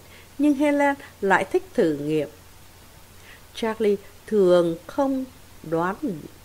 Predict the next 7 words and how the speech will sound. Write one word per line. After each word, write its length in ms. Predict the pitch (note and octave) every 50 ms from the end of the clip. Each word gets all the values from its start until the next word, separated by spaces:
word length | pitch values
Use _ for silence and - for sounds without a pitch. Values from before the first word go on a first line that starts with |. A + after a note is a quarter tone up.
| - -
trước 340 | - - B3+ E4 D#4+ - E3+
được 320 | E3 D#3 C#3+ - - -
việc 220 | D3 C#3+ C#3+ - - - -
gì 240 | D3+ D3 D3 C#3+ C#3+ - - - - -
sẽ 180 | - - - B3
xảy 360 | B3 - - D#3+ C#3 B2 - - - - -
ra. 260 | F3+ F3+ F3+ F3 F3